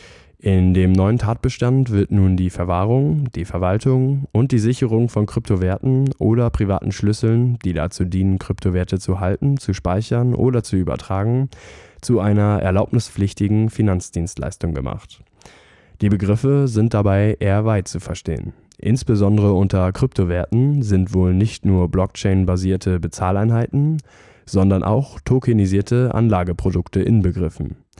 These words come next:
Im Ergebnis tendiert die neue Gesetzlage also dazu, alle Dienstleistungen, die sich mit Kryptowerten beschäftigen, von einer bafin-Erlaubnis abhängig zu machen.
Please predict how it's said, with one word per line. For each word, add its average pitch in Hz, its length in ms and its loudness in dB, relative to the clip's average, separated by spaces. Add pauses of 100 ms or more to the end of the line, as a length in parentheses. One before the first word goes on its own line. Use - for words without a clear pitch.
(420)
Im 110 140 2
Ergebnis 101 840 0
tendiert 98 420 0
die 98 120 2
neue 90 260 2
Gesetzlage 90 720 -2
also 90 260 -2
dazu, 123 640 -2 (160)
alle 131 260 0
Dienstleistungen, 104 920 0
die 95 120 0
sich 92 260 -4
mit 90 320 -2
Kryptowerten 92 640 -2
beschäftigen, 117 760 -2
von 95 240 -2
einer 104 280 0
bafin-Erlaubnis 95 880 -2
abhängig 90 480 -4
zu 82 120 -6
machen. - 400 -10